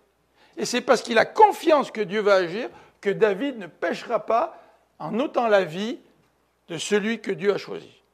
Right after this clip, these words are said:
En même temps que David a la confiance en l'Éternel,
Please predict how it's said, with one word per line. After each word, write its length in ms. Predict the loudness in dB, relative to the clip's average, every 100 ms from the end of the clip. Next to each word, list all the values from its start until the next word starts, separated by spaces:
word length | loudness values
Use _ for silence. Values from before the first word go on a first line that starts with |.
| _ _ _ _ _ _ _ _ _ _
En 100 | 2
même 180 | 4 8
temps 200 | 6 8
que 240 | 4 2 0 -20 -2
David 300 | 0 2 2
a 40 |
la 80 | 0
confiance 400 | -4 -8 -10 -8
en 60 | -10
l'Éternel, 480 | -6 -6 -6 -8